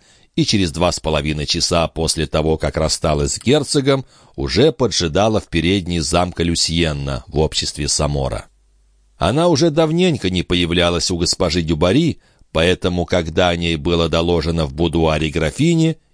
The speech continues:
имя её возбудило любопытство. Господин де Гийон также не терял времени даром.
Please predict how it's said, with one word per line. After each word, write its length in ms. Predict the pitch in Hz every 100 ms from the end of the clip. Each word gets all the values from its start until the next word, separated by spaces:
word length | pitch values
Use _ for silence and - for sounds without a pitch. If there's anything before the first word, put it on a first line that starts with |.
| _
имя 400 | 120 160 160 147
её 240 | 139 120 131
возбудило 640 | 82 73 69 73 82 101
любопытство. 920 | 92 87 85 - 67 - - 57 - - _ _ _ _ _ _
Господин 560 | 80 - 92 85 95 90
де 180 | 90 90
Гийон 460 | 80 95 131 143
также 420 | - 123 110 78 90
не 140 | 85
терял 320 | - 85 82
времени 440 | 76 80 80 78 78
даром. 500 | 71 76 69 67